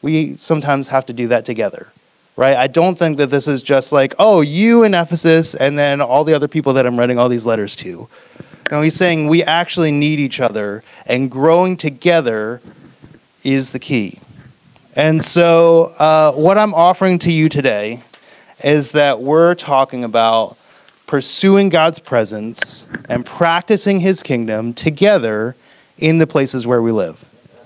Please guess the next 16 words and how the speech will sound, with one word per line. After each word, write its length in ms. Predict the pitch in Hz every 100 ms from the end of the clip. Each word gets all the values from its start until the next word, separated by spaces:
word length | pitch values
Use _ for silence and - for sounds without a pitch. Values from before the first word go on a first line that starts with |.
| _ _ _ _ _ _ _ _ _ _ _ _
Right? 220 | 143 139
We're 200 | 143 165
looking 480 | 160 180 208 226 196
for 220 | 165 175
the 100 | 151
kingdom 460 | 143 - 165 175 190
of 140 | 170
God 260 | 123 117 120
to 80 | 123
come 640 | - 160 151 127 120 139 - _ _ -
in 140 | 135
our 440 | 127 120 123 120 - _ _ _ _
neighborhoods, 880 | 123 135 156 170 175 165 156 - - _ _ _ _ -
in 200 | 123 120
our 120 | 107
homes, 720 | - 156 156 151 151 -